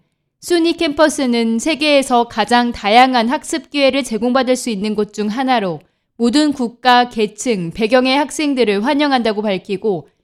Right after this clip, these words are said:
연구소가 학교 내 들어서게 된 것을 영광으로 생각한다고 밝혔습니다. 이번 연구소의 출범은 호컬 주지사의 서류 미비 이민자 보호 조치에 따른 것입니다.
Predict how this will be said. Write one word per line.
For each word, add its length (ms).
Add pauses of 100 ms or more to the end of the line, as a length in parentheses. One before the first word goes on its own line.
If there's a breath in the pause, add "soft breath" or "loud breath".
(240)
연구소가 680
학교 320
내 180
들어서게 480
된 220
것을 400 (260)
영광으로 580
생각한다고 720
밝혔습니다. 880 (640)
이번 340
연구소의 600
출범은 720
호컬 400
주지사의 640
서류 300
미비 320
이민자 680
보호 360
조치에 460
따른 220
것입니다. 760